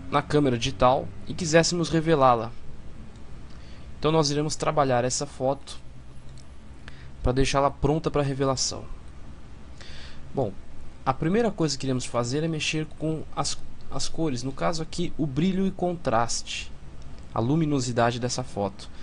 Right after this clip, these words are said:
Eu irei em camadas, cores,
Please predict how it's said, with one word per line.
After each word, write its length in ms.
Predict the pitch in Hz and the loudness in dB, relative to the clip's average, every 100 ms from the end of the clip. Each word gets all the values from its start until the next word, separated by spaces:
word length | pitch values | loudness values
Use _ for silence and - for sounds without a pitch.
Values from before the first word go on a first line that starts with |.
| - - - - | -8 -8 -10 -2
Eu 140 | 143 151 | 2 6
irei 100 | 135 | 6
em 80 | |
camadas, 880 | 127 151 139 127 135 156 - - - - - - - | 4 4 6 4 2 0 0 0 -4 -10 -12 -12 -6
cores, 720 | - 127 131 147 - - - | 2 6 6 2 0 -2 -2